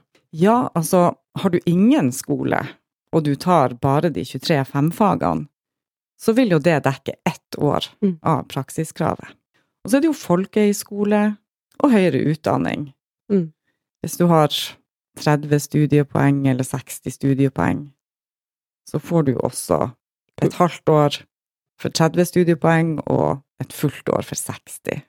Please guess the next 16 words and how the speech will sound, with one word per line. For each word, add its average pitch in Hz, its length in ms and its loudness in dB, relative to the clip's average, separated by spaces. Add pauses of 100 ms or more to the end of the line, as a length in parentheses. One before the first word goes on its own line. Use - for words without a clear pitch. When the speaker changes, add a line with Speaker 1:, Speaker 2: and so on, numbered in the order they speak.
Speaker 2:
Mm. 170 180 2 (680)
Speaker 1:
Og 196 80 -2
det 247 80 6
er 254 80 4
jo 240 60 4
ikke 220 460 2 (220)
bare 196 200 0
det 269 240 0
som - 140 -4
dekker 156 300 2
praksiskrav. 170 600 0
Har 165 120 2
du 175 80 2
vært 190 200 -2
i 175 60 -4
militæret, 262 920 0